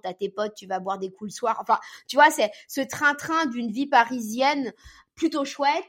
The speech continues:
Et donc, euh, donc, je me suis retrouvée à New York toute seule. Donc là, grand travail d'introspection.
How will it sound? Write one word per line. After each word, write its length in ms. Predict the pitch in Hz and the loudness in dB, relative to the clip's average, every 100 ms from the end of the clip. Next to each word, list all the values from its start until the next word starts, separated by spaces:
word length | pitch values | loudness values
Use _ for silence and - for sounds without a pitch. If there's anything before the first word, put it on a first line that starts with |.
| - 208 | -12 -12
Et 140 | 233 | -12
donc, 380 | 202 262 302 302 | -8 -8 -8 -8
euh, 520 | 226 220 208 202 202 202 196 202 202 | -8 -6 -4 -4 -6 -12 -16 -16 -12
donc, 160 | 233 | -6
je 40 | 269 | -6
me 60 | |
suis 100 | 240 | -6
retrouvée 320 | 233 - 247 | -10 -6 0
à 80 | 277 | 2
New 120 | 269 | 2
York 240 | 247 285 - | 0 0 -2
toute 160 | 247 - | -14 -6
seule. 340 | 262 277 311 | 0 0 -2
Donc 160 | 220 262 | -4 -2
là, 140 | 262 | -2
grand 340 | 220 208 269 | -2 0 0
travail 320 | 285 262 240 233 | 2 2 2 -2
d'introspection. 880 | 226 247 240 247 214 - 254 285 | -4 -6 -8 -8 -6 -4 -4 -4